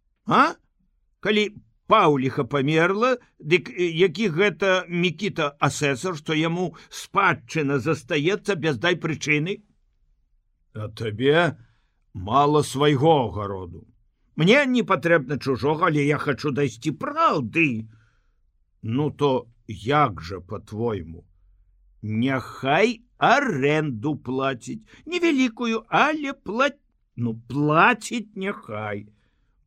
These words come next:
А ты за свой агарод каму арэнду плаціш?»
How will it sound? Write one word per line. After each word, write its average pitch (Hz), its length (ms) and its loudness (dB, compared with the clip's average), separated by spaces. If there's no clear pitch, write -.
А 320 220 4
ты 104 580 -6
за 110 320 -4
свой 113 600 -4
агарод 104 480 -6
каму 196 640 4
арэнду 143 540 0
плаціш?» 110 720 -8